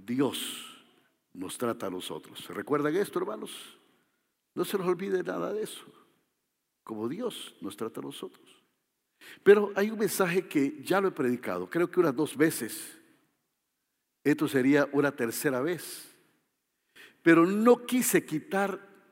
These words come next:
este elemento cuando estamos hablando de fortalecer la familia. Porque,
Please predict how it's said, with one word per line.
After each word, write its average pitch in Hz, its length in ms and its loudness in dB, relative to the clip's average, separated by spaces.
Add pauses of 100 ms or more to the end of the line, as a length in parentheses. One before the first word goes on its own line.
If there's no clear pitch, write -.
(240)
este 175 280 4
elemento 151 640 4 (1300)
cuando 151 220 6
estamos 208 340 2
hablando 180 520 4
de 151 120 6
fortalecer 151 1000 4
la 143 100 2
familia. 147 580 -2 (2500)
Porque, 117 800 -2